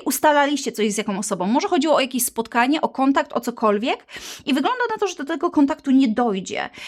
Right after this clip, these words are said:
I mam wrażenie, że będziecie tutaj naprawdę w głowę zachodzić, co się w ogóle stało, dlaczego ta osoba nie przyjechała, dlaczego ta osoba się z wami nie spotkała,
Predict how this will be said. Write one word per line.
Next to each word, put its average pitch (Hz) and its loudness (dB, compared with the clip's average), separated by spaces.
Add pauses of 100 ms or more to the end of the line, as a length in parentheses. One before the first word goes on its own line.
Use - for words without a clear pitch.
(100)
I 262 4
mam 370 4
wrażenie, 370 0
że 311 -2
będziecie 285 2
tutaj 285 -2
naprawdę 269 2
w 208 -6
głowę 311 0
zachodzić, 262 -4
co 359 -4
się 359 0
w 294 -2
ogóle 269 0
stało, 208 2
dlaczego 330 -2
ta 349 0
osoba 302 -4
nie 277 4
przyjechała, 220 0
dlaczego 277 -4
ta 269 0
osoba 277 -4
się 269 -6
z 247 0
wami 254 2
nie 254 2
spotkała, 214 -2